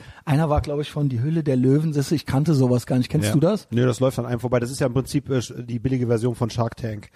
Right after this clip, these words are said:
Speaker 1: Genau.
Speaker 2: Also ich
Speaker 1: Siehst du, du weißt es ja doch.
Speaker 2: Ja, ich, man muss keine Folge, ja, ich war, aber da ist ja auch ein Donald Trump-Bezug, deswegen weiß ich das. Nee, also
Speaker 1: Donald Trump ist The Apprentice.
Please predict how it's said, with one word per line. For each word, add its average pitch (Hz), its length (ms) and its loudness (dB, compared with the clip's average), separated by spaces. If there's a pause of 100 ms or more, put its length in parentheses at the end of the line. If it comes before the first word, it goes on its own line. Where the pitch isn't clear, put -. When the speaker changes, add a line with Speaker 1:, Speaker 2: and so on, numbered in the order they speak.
(100)
Speaker 1:
Genau. 180 280 4
Speaker 2:
Also 117 320 0
ich 120 140 -4
Speaker 1:
Siehst 226 200 0
du, 226 60 2
du 143 160 0
weißt 127 240 0
es 120 80 -8
ja 131 140 2
doch. 160 340 0
Speaker 2:
Ja, 120 240 0
ich, 117 160 -10
man 147 100 -2
muss 175 140 0
keine 185 220 -2
Folge, 170 320 0
ja, 160 180 2
ich 127 120 -8
war, 175 140 -4
aber 170 220 -4
da 165 80 -8
ist 185 80 -10
ja 196 80 -4
auch 170 80 -2
ein 170 60 -4
Donald 160 240 -2
Trump-Bezug, 139 500 -2
deswegen 117 320 0
weiß 110 160 4
ich 101 80 -4
das. 107 220 0 (680)
Nee, 127 180 2
also 135 180 2
Speaker 1:
Donald 170 180 2
Trump 180 240 0
ist 180 180 -4
The 170 100 2
Apprentice. 156 760 -6